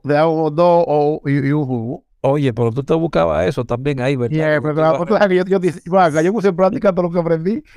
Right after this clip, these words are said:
Speaker 1: <laughs> Y la, ah, ok, allá te muy bien.
Speaker 2: Tú siempre estabas ahí, yo alguna vez te iba, "Pero Padilla, tú no sales de aquí." <laughs>
Speaker 1: Claro, porque ahí tú tenías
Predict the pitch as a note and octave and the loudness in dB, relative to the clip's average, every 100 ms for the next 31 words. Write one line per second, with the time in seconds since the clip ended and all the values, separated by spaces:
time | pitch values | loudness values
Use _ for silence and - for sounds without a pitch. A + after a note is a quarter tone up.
0 | - - - - - - A3+ F3+ - - | -14 -10 -10 -8 -10 -4 -2 0 -2 -2
1 | G#3+ G3+ F#3+ E3 D#3 G#3+ - - _ - | 2 4 4 2 -2 -4 -4 -12 _ -8
2 | - E3+ G3+ G3+ F3+ D#3+ C3+ C#3 C#3 - | 0 2 2 2 -2 -4 -6 -8 -12 -8
3 | G3 G#3 - G3+ A3 G#3 G3+ F3+ F#3+ F#3 | -6 -4 -2 0 0 0 -4 0 0 2
4 | F3+ F#3+ F#3 E3+ F3+ F#3+ F#3+ G3 F#3 F3+ | 0 0 -2 -2 -2 0 0 0 -2 0
5 | F#3 E3 D3 C3 C3+ B2+ C3+ G3 E3 C#3 | 0 -2 -6 -6 -6 -2 -2 0 -2 -2
6 | E3 D3 - G2+ F2+ G2+ - - _ - | -4 -2 -2 0 0 -2 -4 -18 _ -10
7 | - _ C#3+ C3+ B2 B2+ F3 C3+ C#3 D3 | -10 _ -4 0 2 0 -2 -4 -2 -2
8 | E3 E3+ D#3+ E3+ E3+ | 0 0 2 0 0